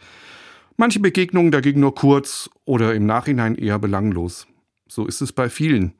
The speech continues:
In der heutigen digitalen Welt flackern viele Gesichter sogar nur ganz kurz auf, wie ein Blitzlicht. An meine Oma denke ich noch oft, obwohl sie schon zweiundzwanzig Jahre tot ist. Sie ist nicht bekannt oder mächtig gewesen. Darauf kommt's für mich auch gar nicht an.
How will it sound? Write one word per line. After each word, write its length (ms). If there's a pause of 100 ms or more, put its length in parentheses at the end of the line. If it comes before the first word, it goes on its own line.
(160)
In 140
der 160
heutigen 360
digitalen 600
Welt 200
flackern 380
viele 300
Gesichter 440
sogar 280
nur 180
ganz 320
kurz 380
auf, 560
wie 180
ein 140
Blitzlicht. 600 (680)
An 120
meine 240
Oma 280
denke 260
ich 140
noch 120
oft, 380
obwohl 260
sie 120
schon 200
zweiundzwanzig 720
Jahre 260
tot 300
ist. 360 (160)
Sie 200
ist 180
nicht 180
bekannt 480
oder 340
mächtig 460
gewesen. 560 (380)
Darauf 480
kommt's 300
für 80
mich 180
auch 140
gar 160
nicht 240
an. 240